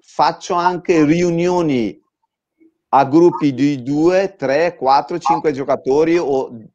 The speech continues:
di reparti o,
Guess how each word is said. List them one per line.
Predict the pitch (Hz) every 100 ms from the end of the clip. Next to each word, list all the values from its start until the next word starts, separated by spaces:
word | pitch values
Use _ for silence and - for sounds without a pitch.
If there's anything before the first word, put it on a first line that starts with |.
| _ - 110 _
di | 107 131 143
reparti | 139 - 107 143 156 151 165 160 165
o, | 143 139 139 139 135 127